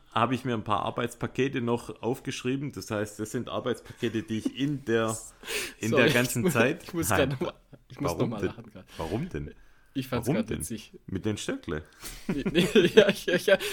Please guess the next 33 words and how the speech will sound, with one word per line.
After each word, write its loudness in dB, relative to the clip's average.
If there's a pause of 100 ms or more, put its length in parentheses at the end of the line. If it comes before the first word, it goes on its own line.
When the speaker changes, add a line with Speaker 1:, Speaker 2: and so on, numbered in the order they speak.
(240)
Speaker 2:
Weil 4
ich, 2
ich 0
hab 2
mir 2
das 0
grad 2
so 4
bildlich 6
<laughs> 0
vorgestellt, 10
wie 0
du -2
da 4
auf -4
dem 6
Laufband 0 (300)
Speaker 1:
Ja, -4
ich -4
mach 0 (100)
das -6
auch. -6 (240)
Speaker 2:
Ja, 4
ja, 8
ich -2
glaub. 2 (120)
Ich, 0
<laughs> -4
ich -6
weiß, -6
dass -6
du's -10
machst. -16